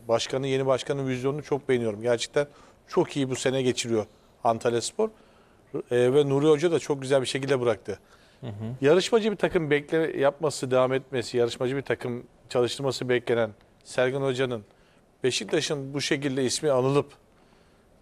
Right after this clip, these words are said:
Speaker 1: yarışmacı olmayan Antalyaspor'a geçmesi bir, bir anlamda hani "Beni salın, beni fazla konuşmayın" tarzında gidişat olabilir mi diye.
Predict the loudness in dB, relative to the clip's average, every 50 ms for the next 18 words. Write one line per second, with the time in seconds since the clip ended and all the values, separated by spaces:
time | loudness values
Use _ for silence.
0 | _ _ _ -2 0 0 0 0 0 0 0 2 4 4 4 4 4 2 2 4
1 | 2 0 0 0 0 0 0 -2 -4 -4 0 2 2 2 0 -2 -8 -2 -2 -2
2 | 0 0 -2 -4 -4 -4 0 0 0 0 0 -4 -10 _ _ _ _ -6 -4 -2
3 | 0 2 2 4 4 2 2 0 0 0 0 0 0 0 0 -2 -2 -2 -2 0
4 | 2 2 2 2 -2 -6 -8 _ _ _ _ _ _ _ _ _ _ _ -4 -4
5 | -2 -2 0 2 2 2 2 2 0 -2 -2 -4 -6 -6 -6 -4 -4 -4 -4 0
6 | 2 2 2 2 0 -4 -6 -6 -4 -6 -4 2 2 2 2 0 -4 -4 0 0
7 | 0 0 0 0 0 0 2 2 0 0 2 2 2 0